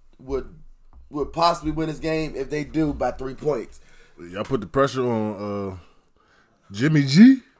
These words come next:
Speaker 1: Mm-hmm.
Speaker 2: Might have something. But you still gotta worry about the tight ends and the wide receivers.
Speaker 1: Jimmy G is a bad boy.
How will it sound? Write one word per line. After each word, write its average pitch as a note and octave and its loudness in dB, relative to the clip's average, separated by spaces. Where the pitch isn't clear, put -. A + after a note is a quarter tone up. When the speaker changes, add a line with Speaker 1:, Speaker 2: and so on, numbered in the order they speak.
Speaker 1:
Mm-hmm. C3+ -8
Speaker 2:
Might A2 -6
have F3+ 2
something. E2 -8
But B3+ -4
you G3 -8
still F#3 -2
gotta D3+ -4
worry B2+ -4
about A#2 -4
the G2 -16
tight G#2+ -2
ends F#2+ -8
and E2+ -12
the D2+ -14
wide E2 -12
receivers. E2 -14
Speaker 1:
Jimmy F#3+ -2
G A3+ -2
is B3 -2
a A#2 -8
bad A2 -2
boy. A#3+ -8